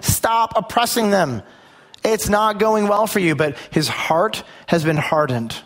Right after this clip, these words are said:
His heart is hard as a rock.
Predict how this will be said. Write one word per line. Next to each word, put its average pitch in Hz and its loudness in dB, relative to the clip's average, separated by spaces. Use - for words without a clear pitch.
His 160 0
heart 180 2
is 147 -2
hard 196 -2
as 190 2
a 190 2
rock. 160 0